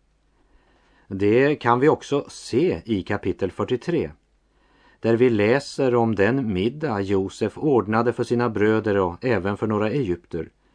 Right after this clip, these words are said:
I kapitel fyrtiotre och vers trettiotvå så läser vi: "Och det satte särskilt framför honom", alltså Josef, "och för dem", Josefs bröder,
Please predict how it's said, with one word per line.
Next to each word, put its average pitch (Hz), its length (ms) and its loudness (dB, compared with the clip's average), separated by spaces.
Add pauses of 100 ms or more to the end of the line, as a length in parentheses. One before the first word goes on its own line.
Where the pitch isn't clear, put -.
(480)
I 113 120 -2
kapitel 120 720 -2
fyrtiotre 95 760 -2 (180)
och 113 240 -4
vers 92 340 -2 (100)
trettiotvå 95 880 -4 (260)
så - 160 -4
läser 87 380 -6
vi: 87 200 -10 (480)
"Och 117 280 -4
det 120 140 4
satte 117 600 0
särskilt 139 800 -2
framför 104 540 0
honom", 113 680 0
alltså 92 680 -6
Josef, 113 580 -6 (400)
"och - 300 -4
för 92 280 0
dem", 113 460 0 (540)
Josefs 101 720 -4
bröder, 113 500 -4